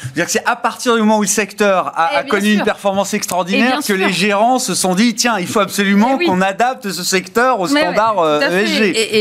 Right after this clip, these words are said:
Speaker 2: et, et les, les taux
Speaker 1: Ouais.
Speaker 2: remontent et les banques finalement
Speaker 1: Ah,
Speaker 2: font,
Speaker 1: ça, on
Speaker 2: euh,
Speaker 1: se
Speaker 2: du
Speaker 1: posait la
Speaker 2: microcrédit.
Speaker 1: question quand même
Speaker 2: Non, mais
Speaker 1: avant, mais oui, oui,
Speaker 2: c'est,
Speaker 1: c'est sûr
Speaker 2: c'est ça
Speaker 1: que
Speaker 2: le sujet.
Speaker 1: mais bien sûr.
Speaker 2: Et, et je pense qu'il faut, il faut être très transparent maintenant avec les, les, les investisseurs et en particulier le grand public.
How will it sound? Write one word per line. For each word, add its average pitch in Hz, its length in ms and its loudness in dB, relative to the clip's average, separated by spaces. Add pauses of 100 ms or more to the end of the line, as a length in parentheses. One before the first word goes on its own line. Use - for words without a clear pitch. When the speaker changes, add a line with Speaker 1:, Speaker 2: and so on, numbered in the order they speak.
(140)
Speaker 2:
et, 226 40 2
et 220 40 2
les, 214 220 4
les 214 140 2
taux 233 200 2
Speaker 1:
Ouais. 208 100 0
Speaker 2:
remontent 269 260 2
et 220 60 0
les 208 80 2
banques 269 280 0
finalement 220 440 0
Speaker 1:
Ah, 233 140 -2
Speaker 2:
font, 262 240 2
Speaker 1:
ça, 208 60 2
on - 20 -2
Speaker 2:
euh, - 20 -2
Speaker 1:
se 185 60 -4
Speaker 2:
du 202 80 -4
Speaker 1:
posait 226 180 4
la 262 80 0
Speaker 2:
microcrédit. 277 280 0
Speaker 1:
question 311 140 2
quand 180 60 0
même 160 80 0
Speaker 2:
Non, 185 100 2
mais 185 80 -2
Speaker 1:
avant, 190 100 0
mais 127 180 -2
oui, 175 120 2
oui, 214 220 2
Speaker 2:
c'est, 262 80 -2
Speaker 1:
c'est 240 100 -2
sûr 277 200 0
Speaker 2:
c'est 277 60 -6
ça 330 80 -2
Speaker 1:
que 294 100 -2
Speaker 2:
le - 40 -8
sujet. 240 240 0
Speaker 1:
mais 160 120 2
bien 120 100 -2
sûr. - 180 -10
Speaker 2:
Et, 233 240 0
et 240 40 2
je 233 100 2
pense 339 240 0
qu'il - 140 0
faut, 226 120 -2
il 208 120 -4
faut - 100 -2
être 254 180 -2
très - 240 -4
transparent 240 520 -2
maintenant 208 420 0
avec 180 280 -2
les, 180 120 0
les, 139 200 0
les 175 200 -2
investisseurs 196 640 -2
et - 120 -10
en 208 80 0
particulier 214 500 -4
le 190 40 -4
grand 190 140 -4
public. 202 440 -2